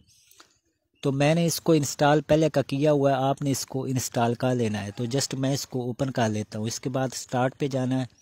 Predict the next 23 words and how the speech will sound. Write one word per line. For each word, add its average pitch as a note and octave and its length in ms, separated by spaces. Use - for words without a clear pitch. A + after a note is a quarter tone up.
फिर D3+ 100
सिलेक्ट - 400
ब्रै-, A#2+ 300
बैकग्राउंड C#3 580
पे C#3+ 120
जाना B2 260
है। B2 180
तो D3 80
हमेशा C#3 440
आपने C#3 240
ग्रीन C3 440
कलर C3+ 300
ही B2+ 280
सिलेक्ट B2 360
करना G#2 300
है। G#2 160
इसके B2 260
बाद B2+ 260
इसको - 240
सेट C3+ 240
कर C#3 200
देना A#2+ 240
है। A2+ 120